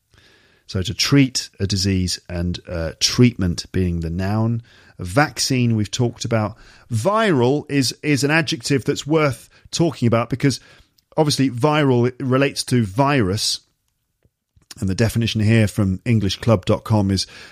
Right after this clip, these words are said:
describing something like or caused by or relating to a virus or viruses.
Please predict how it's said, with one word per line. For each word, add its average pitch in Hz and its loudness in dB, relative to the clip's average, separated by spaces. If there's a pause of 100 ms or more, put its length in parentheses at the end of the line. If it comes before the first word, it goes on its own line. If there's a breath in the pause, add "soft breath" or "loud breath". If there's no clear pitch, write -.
describing 143 0
something 127 0
like 123 0
or 101 -2
caused 127 0
by 123 2 (320 loud breath)
or 117 2
relating 135 0
to 113 2
a 120 -4
virus 117 2
or 127 0
viruses. 117 0